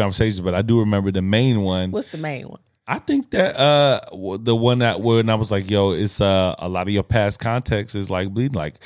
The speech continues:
Speaker 1: I'm the only person who ain't never cheated on you, and now here I can't even, like, be cool with my baby mama because you think I'm like these other raggedy, nappy-headed Negroes, and that's not me. <laughs> Some of the lines to that effect.
Speaker 2: I was so offended.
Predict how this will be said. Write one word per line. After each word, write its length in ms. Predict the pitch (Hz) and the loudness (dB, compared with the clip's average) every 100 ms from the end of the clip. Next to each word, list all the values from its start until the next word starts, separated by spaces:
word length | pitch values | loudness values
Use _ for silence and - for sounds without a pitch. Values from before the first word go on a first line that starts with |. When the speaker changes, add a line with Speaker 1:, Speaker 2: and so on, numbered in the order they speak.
| - - _ | -20 -20 _
Speaker 1:
I'm 240 | - 98 113 | -6 -2 0
the 80 | |
only 240 | 82 110 127 | 0 2 2
person 320 | 143 131 117 | 2 2 0
who 60 | 101 | 0
ain't 160 | 95 | 0
never 220 | 98 123 | -2 -2
cheated 420 | 143 175 160 143 135 | -2 0 2 2 2
on 200 | 127 127 | 2 2
you, 440 | 123 123 123 127 - - _ | 2 2 0 -4 -12 -20 _
and 340 | 101 107 101 104 | -6 -2 -2 0
now 220 | 101 123 | 0 2
here 460 | 135 151 139 127 - | 2 4 4 2 -2
I 140 | 104 | -4
can't 300 | 123 143 123 | 0 0 0
even, 240 | 123 117 113 | 0 -2 -2
like, 240 | 101 98 | -2 -2
be 160 | 107 120 | -2 -2
cool 320 | - 160 156 | 2 2 4
with 160 | 147 113 | 2 2
my 120 | 117 | 0
baby 280 | 117 127 135 | 2 2 2
mama 360 | 147 175 147 135 | 0 0 2 0
because 420 | 135 147 139 127 | 0 2 2 2
you 120 | 170 | 0
think 220 | 156 139 | -2 -2
I'm 120 | 139 | -2
like 180 | 143 151 | -2 -2
these 200 | 156 160 | -4 -2
other 200 | 180 175 | 0 0
raggedy, 460 | 139 139 139 131 131 | 2 2 0 -2 0
nappy-headed 680 | 131 131 135 127 123 120 123 - - - | 0 0 -2 0 0 -2 -6 -16 -20 -8
Negroes, 640 | 131 139 127 123 104 101 95 | 0 2 4 4 4 2 0
and 140 | 107 | 2
that's 180 | 131 135 | 2 2
not 180 | 143 147 | 0 2
me. 220 | 190 165 - - - _ | 2 2 -2 -14 -18 _
<laughs> 280 | _ - | _ -18
Some 560 | - - - - 254 254 | -12 -10 -10 -2 0 2
of 60 | 190 | 2
the 60 | |
lines 260 | 170 151 143 | 4 2 2
to 80 | 139 | 2
that 200 | 139 139 | 2 2
effect. 360 | 139 147 - - | 2 0 -2 -6
Speaker 2:
I 340 | 659 659 587 | 0 2 2
was 80 | 587 | 0
so 80 | 587 571 554 | 2 2 2
offended. 500 | 571 587 554 180 - | 2 2 2 -4 -6